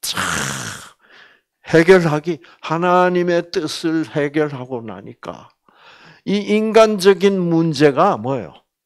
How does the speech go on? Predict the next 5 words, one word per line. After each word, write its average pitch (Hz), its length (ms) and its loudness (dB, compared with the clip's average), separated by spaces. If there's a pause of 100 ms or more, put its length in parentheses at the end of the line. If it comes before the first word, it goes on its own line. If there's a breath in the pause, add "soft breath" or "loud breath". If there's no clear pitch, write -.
심각하게 170 1200 -6 (100)
닥친 - 500 -8
거예요. - 160 -20 (2250)
그렇죠. - 360 -12 (1080)
음. 98 260 -12